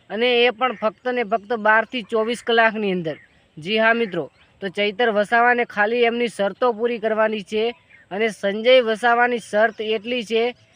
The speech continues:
કે મારા પર જે ગ્લાસ ફેંક્યો અથવા મારા પર જે આરોપ લાગ્યો તેનો મને કંઈ વાંધો નથી, હું બધું જ ભૂલી જઈશ, પરંતુ જે મ-, અ, સ્ત્રી પર એટલે કે કોઈ સામે તેમની એક સ્ત્રી હતી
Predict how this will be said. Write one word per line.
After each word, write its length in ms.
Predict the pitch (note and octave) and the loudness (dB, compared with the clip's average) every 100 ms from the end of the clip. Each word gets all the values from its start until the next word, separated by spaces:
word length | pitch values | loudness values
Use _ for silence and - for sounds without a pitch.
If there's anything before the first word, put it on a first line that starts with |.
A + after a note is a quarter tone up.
| _ | _
કે 80 | A3+ | -6
મારા 420 | G3+ F3+ F3+ A3+ | -2 0 4 4
પર 180 | G#3+ B3 | 2 0
જે 160 | A3 B3 | 0 -2
ગ્લાસ 340 | G3+ A3 B3 - | 2 2 2 2
ફેંક્યો 360 | A#3+ A#3 B3 A#3+ | -2 -2 0 0
અથવા 260 | G3+ A#3+ | 0 0
મારા 340 | A3 F#3+ G3 A3 | 0 2 2 2
પર 180 | A3+ G#3+ | 0 -2
જે 140 | A#3 | 2
આરોપ 380 | A3 G#3+ B3 A3 | 4 4 2 0
લાગ્યો 400 | A#3 G#3+ A#3+ B3 _ _ _ | 0 2 0 -2 _ _ _
તેનો 240 | G#3 A3 B3 | -2 0 0
મને 260 | A3+ A#3 | 0 0
કંઈ 320 | A3 - B3+ | 0 2 2
વાંધો 380 | C4 A#3 G#3+ A3+ | 4 2 2 0
નથી, 400 | A3+ F#3 A3+ B3 - _ _ | 0 -2 -4 -6 -10 _ _
હું 160 | A#3 A#3+ | -6 -2
બધું 340 | F#3+ E3 A#3 | -2 -2 -2
જ 80 | G3+ | -2
ભૂલી 320 | F3 G3 B3 | -4 -2 0
જઈશ, 280 | G3+ G3+ D3+ _ _ _ - | 0 0 -2 _ _ _ -4
પરંતુ 480 | G3+ B3 B3+ C4 B3 | 0 2 0 -4 -2
જે 180 | G#3+ | 0
મ-, 180 | A#3 G3+ - | 0 -2 -6
અ, 100 | F#3+ | -8
સ્ત્રી 420 | F#3 G3 - C4 | -8 -12 -6 -2
પર 260 | B3+ B3+ B3+ | 0 2 2
એટલે 300 | A3+ A3+ B3 | 0 -2 0
કે 220 | A#3+ B3 | 2 0
કોઈ 440 | - _ - A#3+ A#3+ | -2 _ -10 -6 0
સામે 380 | A3 G#3+ A#3 | 2 4 2
તેમની 300 | G#3+ A#3 A#3+ | 2 0 2
એક 220 | A#3+ A#3 G3 | 2 2 -2
સ્ત્રી 420 | - A#3 B3+ A#3+ | -12 -4 0 0
હતી 320 | F#3+ A#3+ C4 | 0 -4 -6